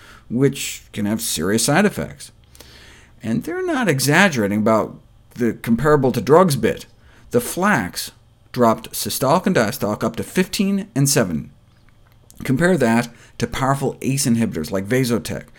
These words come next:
which may only drop pressures five and two. Calcium channel blockers like Norvasc and Cardizem, eight and three. Uh, half of what the flax could do, right? And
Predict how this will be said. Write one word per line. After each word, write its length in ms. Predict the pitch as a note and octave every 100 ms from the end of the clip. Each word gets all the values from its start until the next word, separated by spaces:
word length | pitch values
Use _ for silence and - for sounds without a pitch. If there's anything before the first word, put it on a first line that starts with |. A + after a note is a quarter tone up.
| - -
which 160 | A2+
may 120 | B2 B2+
only 180 | C#3
drop 260 | A#2+ A#2+ A#2
pressures 420 | B2+ A#2 A#2 A2+
five 400 | - A2 A#2 B2
and 160 | B2 A#2+
two. 320 | F3 F#3+ - - - -
Calcium 420 | - C#3+ D3+ -
channel 260 | C#3 C#3 A2+
blockers 400 | G#2+ G#2 E2+ E2+
like 120 | F#2+
Norvasc 580 | G#2 C3+ C#3+ G#2 D#2 -
and 100 | F#2+
Cardizem, 460 | - C#3+ B2+ F#2+ - - _ -
eight 260 | B2 C3
and 220 | B2+ C3+ C#3
three. 640 | - D#3 F#3+ A2+ - - -
Uh, 460 | C#2+ A1+ G1+ - -
half 300 | E3+ G#3 A#3
of 80 | D3
what 140 | C#3
the 180 | E2+ -
flax 480 | - B2+ A2 - -
could 180 | G#2
do, 300 | G2 F2+ - - G#2
right? 180 | A2+ A#2+ - - -
And 480 | C3+ A#2+ G#2 G2+ -